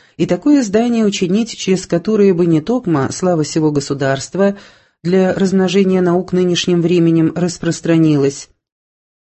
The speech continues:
но и через обучение и расположение он их польза в народе впредь была.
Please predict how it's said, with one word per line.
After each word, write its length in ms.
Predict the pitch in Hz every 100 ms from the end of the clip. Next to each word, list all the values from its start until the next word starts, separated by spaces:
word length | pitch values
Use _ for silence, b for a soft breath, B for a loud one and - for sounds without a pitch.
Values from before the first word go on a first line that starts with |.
| _
но 160 | 190 254
и 80 | 294
через 280 | 214 240 233
обучение 520 | 196 - 214 233 208
и 40 |
расположение 600 | 180 - 160 165 202 180
он 240 | 165 220 196
их 160 | 147
польза 300 | - 208 160
в 80 | 143
народе 360 | 151 208 262 247
впредь 400 | - 156 170 160
была. 420 | 156 127 95